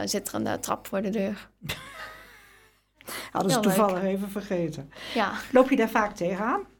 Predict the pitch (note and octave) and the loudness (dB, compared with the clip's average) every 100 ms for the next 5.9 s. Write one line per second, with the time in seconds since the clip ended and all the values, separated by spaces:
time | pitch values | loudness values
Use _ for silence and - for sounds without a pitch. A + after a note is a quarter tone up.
0 | _ _ _ _ _ - F3+ G3 G#3+ A3 | _ _ _ _ _ -2 0 2 4 4
1 | G#3 A#3 F4+ F#4+ - - G#3 G3 G3+ - | 6 4 2 -2 -10 -12 -2 -2 0 -4
2 | - - B3+ - - _ _ _ _ _ | -6 -8 -8 -10 -14 _ _ _ _ _
3 | G#3+ A#3 A3+ G#3+ G#3+ G#3+ G3 - E3 F3+ | 0 0 0 -2 0 0 0 -2 -4 -4
4 | A#3+ - - - _ _ _ _ - F#3+ | -10 -16 -18 -20 _ _ _ _ -10 -4
5 | - B3 C4 E4 D#4+ - G#3+ - | 2 2 4 4 2 4 0 -2